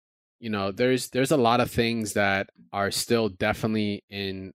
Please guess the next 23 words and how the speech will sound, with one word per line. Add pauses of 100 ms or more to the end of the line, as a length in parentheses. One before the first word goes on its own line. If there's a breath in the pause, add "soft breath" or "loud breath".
(120)
my
sights
when
it
comes
to
this
show.
And
I
know
I've
said
it
before,
especially
lis-,
longtime
listeners
know,
you
know,
I,